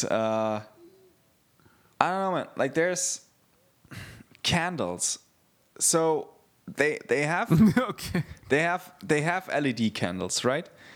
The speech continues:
Speaker 1: But they suck. They don't smell the same. They don't really look the same. Th-,
Speaker 2: Barely
Speaker 1: it,
Speaker 2: any heat.
Speaker 1: it's just not the same. How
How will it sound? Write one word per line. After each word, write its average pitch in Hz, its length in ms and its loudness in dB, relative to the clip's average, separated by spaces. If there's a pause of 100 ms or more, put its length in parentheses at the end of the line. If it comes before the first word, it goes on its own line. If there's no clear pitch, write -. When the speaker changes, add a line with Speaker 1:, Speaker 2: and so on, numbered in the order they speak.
(260)
Speaker 1:
But 139 600 0
they 139 160 2
suck. - 520 -2
They - 120 0
don't 107 200 0
smell 165 300 0
the 165 80 -2
same. 165 560 0
They 95 120 0
don't 92 400 -2
really 82 160 0
look 139 220 0
the 135 80 0
same. 127 580 -2
Th-, - 180 -10 (200)
Speaker 2:
Barely 139 420 0
Speaker 1:
it, - 40 -4
Speaker 2:
any 104 180 -4
heat. 104 340 -2
Speaker 1:
it's 123 160 -2
just 131 140 -2
not 113 140 0
the 113 60 -6
same. 90 260 -2 (420)
How 220 460 0